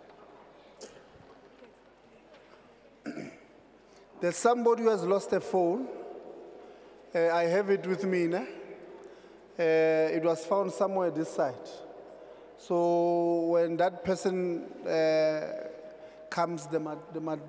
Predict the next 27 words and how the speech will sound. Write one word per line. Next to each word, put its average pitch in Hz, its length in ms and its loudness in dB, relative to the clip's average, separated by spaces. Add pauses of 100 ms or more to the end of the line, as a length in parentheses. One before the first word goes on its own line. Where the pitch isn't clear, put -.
(280)
they 165 80 0
must 165 240 -2
come 170 220 0
to 165 100 -6
me. 156 180 0 (560)
Yeah, 135 160 -8
area 165 320 2
number 156 280 -2
one. 143 160 -2 (2750)
Area 156 220 0
Mele 147 300 -2
number 139 280 -4
one. 170 160 -4 (1120)
Number 151 240 -4
two, 165 240 -2
are 170 80 2
dule 151 320 -2
ka 147 180 0
mo 151 120 -4
so 156 180 -8
that 147 260 -6 (300)
there's 151 220 -8
an, 151 180 -6
uh, 147 120 -10 (840)
extra 165 380 -4
person 156 440 -4
who 151 320 -4